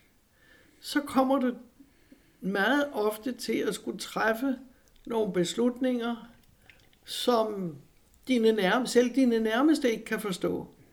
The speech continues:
Mine forældre kunne nogle gange ikke forstå, hvorfor jeg blev skældt ud i pressen. Og, øh, så måtte jeg sige, "Jamen, problemet er, at du kan jo ikke se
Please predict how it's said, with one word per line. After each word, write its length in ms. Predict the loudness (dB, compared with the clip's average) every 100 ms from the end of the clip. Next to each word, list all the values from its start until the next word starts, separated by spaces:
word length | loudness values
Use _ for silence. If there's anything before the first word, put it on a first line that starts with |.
| _ _ _ _ _ _ _ _ _ _ -8
Mine 280 | 0 2 2
forældre 440 | 2 2 2 -2
kunne 160 | -2 -2
nogle 220 | -2 -4
gange 280 | -4 -4 -4
ikke 180 | -4
forstå, 640 | -6 -6 -8 -4 -4 -4 -10 -18 -10
hvorfor 240 | -8 -4
jeg 140 | -4
blev 140 | -6 -8
skældt 340 | -4 -4 -2
ud 120 | -2
i 80 | -4
pressen. 540 | -6 -4 -2 -2 -6 -10 -14 -20 _ _ _ _ _ _ _ _ _ _ _ _ _
Og, 480 | -10 -2 2 2 2
øh, 280 | 2 0 -2 -8 -14 -12
så 200 | -10 -6
måtte 260 | -4 -2 -2
jeg 100 | -2
sige, 300 | -2 -4 -2
"Jamen, 300 | -2 -2 -4
problemet 680 | -8 -6 -4 -2 0 0 -2
er, 100 | -6
at 260 | -6 -8 0
du 140 | 2
kan 220 | 4 2 2
jo 100 | 2
ikke 320 | 0 0 -4
se 400 | -4 -4 -4